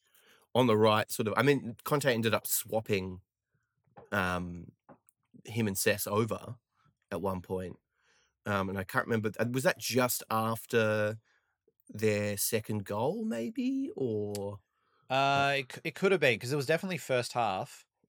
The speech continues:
Speaker 1: Mm.
Speaker 2: Um, yeah, I think it was, yeah, rel-, like, five minutes before halftime or ten minutes before halftime or something. And then when they came out in the second half, they started again in that,
Speaker 1: Mm.
Speaker 2: in that manner. So, yeah, they, they did swap.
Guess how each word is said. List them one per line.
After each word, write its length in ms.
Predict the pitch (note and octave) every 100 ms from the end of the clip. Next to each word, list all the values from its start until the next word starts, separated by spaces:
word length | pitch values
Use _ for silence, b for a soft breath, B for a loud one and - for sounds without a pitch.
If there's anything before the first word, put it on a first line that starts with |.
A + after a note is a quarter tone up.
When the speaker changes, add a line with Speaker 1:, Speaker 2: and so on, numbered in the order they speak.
| -
Speaker 1:
Mm. 240 | G#2+ G2 F#2 -
Speaker 2:
Um, 480 | A#2 G#2+ G2+ F#2+ F2+ b b _ _ _ _ _ -
yeah, 100 | D3
I 60 | E3+
think 200 | A3+ C4
it 60 |
was, 200 | C#4 - - D#3+
yeah, 220 | D#3+ A#2
rel-, 220 | A#2+ D3+ C3+
like, 280 | B2+ - _ _ -
five 380 | - - C#3 D3+
minutes 180 | D#3+ D3
before 260 | C#3+ D#3+
halftime 440 | D3 D3 D#3 D#3+ E3+
or 60 |
ten 180 | - C3+
minutes 140 | C#3+ B2+
before 160 | -
halftime 360 | B2+ B2 C3+ C#3+
or 80 | C#3
something. 340 | C#3+ D#3+ F#3 b b b
And 100 | C3
then 60 | C#3+
when 100 | C#3+
they 80 | C#3
came 220 | D3 C#3+
out 80 | C3
in 40 |
the 60 | A2+
second 240 | B2 C3
half, 160 | C#3 D3
they 100 | A2+
started 460 | - A#2 A2 G#2+ - -
again 420 | G#2 G2 A2 D3 -
in 80 | G#2+
that, 220 | G#2+ G#2+ - _ _ _ -
Speaker 1:
Mm. 220 | G2 F2+ - _ -
Speaker 2:
in 100 | G#2+
that 120 | G2+
manner. 260 | G2 G#2+ C3+
So, 560 | - A#2 A2+ A2 G#2+ G#2+ _ _ _ _ _ -
yeah, 320 | C#3+ B2 - _ _ _ -
they, 200 | C3+ C#3
they 220 | C#3 C#3
did 220 | B2+ D3 C3+
swap. 460 | - C3 A#2 -